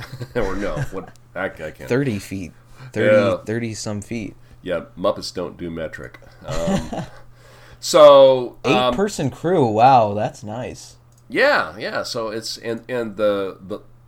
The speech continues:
Speaker 1: and I think it'll be fun. You know, a little, the little bit of, uh, War Thunder I've played. Um, the part about it that I like the most is the, are the bombers. You know,
Speaker 2: Mm-hmm.
Speaker 1: so I'm, I'm looking forward to being able to, um,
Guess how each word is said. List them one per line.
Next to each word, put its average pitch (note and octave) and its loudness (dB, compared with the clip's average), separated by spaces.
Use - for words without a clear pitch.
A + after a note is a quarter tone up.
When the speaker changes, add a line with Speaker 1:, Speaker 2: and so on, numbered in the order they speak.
Speaker 1:
and A2+ -4
I A2+ 0
think G#3 -4
it'll C3+ -2
be F#2+ -8
fun. C#3 -6
You F#2+ -8
know, F#2+ -6
a - -4
little, A2+ -8
the - -10
little A#2 -4
bit A2 -4
of, F2 -8
uh, D#2 -10
War G#2+ -4
Thunder F2 -8
I've C#2 -16
played. D#2+ -12
Um, D#2 -16
the - -16
part A2 -4
about G2 -6
it F2+ -14
that E2 -14
I E2+ -10
like F2 -12
the E2 -18
most E2+ -14
is D2+ -18
the, D2 -20
are F2+ -12
the D#2 -16
bombers. D#2+ -14
You D2+ -20
know, G#2+ -10
Speaker 2:
Mm-hmm. A2 -6
Speaker 1:
so G#2 -10
I'm, D#2+ -16
I'm F#2+ -16
looking F#2 -14
forward E2+ -14
to D#2+ -20
being D2+ -18
able D#2 -18
to, D2+ -20
um, C#2 -20